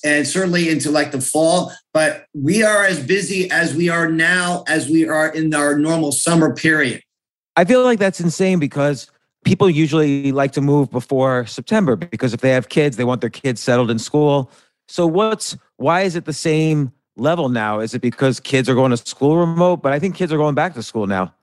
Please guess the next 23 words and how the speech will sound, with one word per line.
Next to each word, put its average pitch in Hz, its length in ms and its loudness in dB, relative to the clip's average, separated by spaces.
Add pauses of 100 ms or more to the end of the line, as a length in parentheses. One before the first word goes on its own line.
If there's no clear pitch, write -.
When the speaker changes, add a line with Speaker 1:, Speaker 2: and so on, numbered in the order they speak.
Speaker 1:
Well, 180 420 0 (460)
every 185 480 0
school 208 380 0
system 185 380 0
is 147 140 2
dealing 180 300 2
with 165 160 0
all 170 160 0
these 147 260 2
masks 170 580 -2
and, 143 460 -2
you 160 60 0
know, 156 100 0
the 135 100 0
covid 175 440 0
problems 151 480 -2
here. 151 180 -2
But 151 240 -2 (280)
the, 147 100 0
the 147 120 0
reality 185 520 2
is 180 100 2
that 170 300 -2